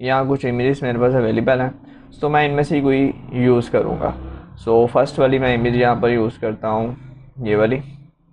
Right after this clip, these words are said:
ठीक है, और यहाँ पर हम लोग पुट करेंगे इस साइज़ के अंदर। ठीक है, और ये वाली इमेज को ड्रैग करूँगा आफ्टर इफेक्ट के अंदर, यहाँ पर या फिर यहाँ पर आप लोग लाकर इसको ड्रैग कर देंगे।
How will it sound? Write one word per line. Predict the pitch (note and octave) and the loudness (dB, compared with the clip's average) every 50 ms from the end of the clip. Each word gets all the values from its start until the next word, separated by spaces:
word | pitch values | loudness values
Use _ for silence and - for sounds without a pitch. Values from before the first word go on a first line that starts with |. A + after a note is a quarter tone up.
| _ _ _ _ _ _ _ _ _ _ _ _ _ _ _ _ _ _ _ _ _ | _ _ _ _ _ _ _ _ _ _ _ _ _ _ _ _ _ _ _ _ _
ठीक | - - - - | -20 -18 -12 -10
है, | A#2 B2 B2 - _ _ _ _ _ _ _ _ _ _ _ - | -10 -10 -10 -12 _ _ _ _ _ _ _ _ _ _ _ -8
और | F#2+ G2 G2 G2 G2+ G2+ | -4 -2 0 2 2 2
यहाँ | G2+ G2 G2+ A2 G#2+ G#2 G#2 | 0 0 -2 -2 -2 -2 -2
पर | - A2+ A#2 | -2 -4 -6
हम | B2 B2+ A#2+ A#2 | -4 -4 -4 -2
लोग | A2 A2 A2 A2 - _ _ _ _ _ - | -2 -2 -2 -4 -6 _ _ _ _ _ -14
पुट | A2 G2+ - - | -12 -12 -12 -8
करेंगे | - G#2 F#2 A2 A2 A2 A2 - - _ - | -8 -6 -6 -4 -4 -2 -4 -4 -4 _ -10
इस | C3 C#3 - - | -12 -8 -2 0
साइज़ | A#2 G#2 G2 G2 - - | 0 0 0 -2 -6 -10
के | G2+ | -10
अंदर। | F2 E2+ D#2+ C2+ - B2+ - - _ _ _ _ _ _ - | -8 -8 -6 -6 -8 -8 -12 -20 _ _ _ _ _ _ -12
ठीक | B2+ A#2+ | -8 -6
है, | D3+ E3 E3+ - _ _ _ _ _ _ _ _ - | -6 -6 -8 -10 _ _ _ _ _ _ _ _ -10
और | F2+ G2 G2 G2 G2+ G2 | -6 -4 -2 0 0 0
ये | F#2+ F2 F#2 G#2 A#2 B2 C3 C3 | -2 -2 -2 0 2 2 2 2
वाली | A#2+ A2 A2 A2 G#2+ | 2 0 0 -2 -2
इमेज | G#2+ G#2+ G#2+ - | -2 -2 -4 -6
को | - - G#2+ G#2+ | -6 -8 -6 -4
ड्रैग | G#2 G#2+ G#2+ A2+ B2+ B2+ - | 0 2 2 2 2 0 -4
करूँगा | - G#2+ G2 F#2+ G2 G2 G2 | -6 -6 -6 -4 -2 0 2
आफ्टर | G#2+ G#2 - - - B2 C#3+ | 2 0 -2 -4 -6 -4 -4
इफेक्ट | D3+ C#3 A#2 A2+ - - | -4 -4 -4 -6 -6 -10
के | - - G#2 | -14 -12 -10
अंदर, | F#2 E2+ E2 F2 A#2 D3 - _ _ _ _ _ _ _ - | -8 -4 -2 0 0 -2 -4 _ _ _ _ _ _ _ -10
यहाँ | A#2 A#2+ C3 C#3 C#3+ D3+ D#3 | -4 0 2 2 2 2 2
पर | D3 D#3 D#3 D3+ D#3 E3 - - | 2 2 0 0 -2 -8 -14 -8
या | A#2+ A#2+ A#2+ B2 | -2 0 0 0
फिर | A#2+ B2+ C3+ C#3 - - - - - | 0 -2 -6 -8 -8 -10 -20 -16 -10
यहाँ | B2+ B2+ C3 C#3 C3+ C3+ | -6 -4 -2 0 0 2
पर | C#3 C#3 B2 | 4 4 4
आप | A2 G#2 | 4 4
लोग | G#2+ A2+ A2 A2+ | 2 0 2 2
लाकर | A2+ A2 G2+ - - G2+ G2+ | 2 2 0 0 -2 -4 -4
इसको | A2 - - A2+ C#3 E3+ - _ _ _ _ _ _ _ _ - - | -4 -2 -2 -2 -2 -2 -6 _ _ _ _ _ _ _ _ -14 -6
ड्रैग | - B2 B2 A#2+ A#2+ A#2+ | 0 2 2 2 2 -2
कर | - A2 F2 D#2+ | -4 -4 -4 -4
देंगे। | D2+ C2+ D2 C#2+ C2+ C2 C3 | -4 -6 -6 -6 -8 -8 -10